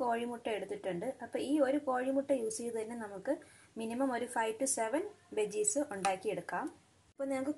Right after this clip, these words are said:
കൂടുതൽ ബജി ആവശ്യമുണ്ടെന്നുണ്ടെങ്കിൽ അതിനനുസരിച്ച് നമുക്ക് കോഴിമുട്ടയുടെ എണ്ണവും കൂട്ടാവുന്നതാണ്.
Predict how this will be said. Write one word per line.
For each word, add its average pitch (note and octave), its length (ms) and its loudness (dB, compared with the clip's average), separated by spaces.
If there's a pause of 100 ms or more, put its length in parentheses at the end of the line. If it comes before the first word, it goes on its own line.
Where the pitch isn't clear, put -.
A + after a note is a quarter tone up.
കൂടുതൽ C4+ 400 4
ബജി C4+ 180 6 (120)
ആവശ്യമുണ്ടെന്നുണ്ടെങ്കിൽ A3+ 840 -4 (160)
അതിനനുസരിച്ച് A#3 640 -6
നമുക്ക് G3+ 260 0 (360)
കോഴിമുട്ടയുടെ A3+ 640 0
എണ്ണവും G3 280 -2 (140)
കൂട്ടാവുന്നതാണ്. F#3 720 0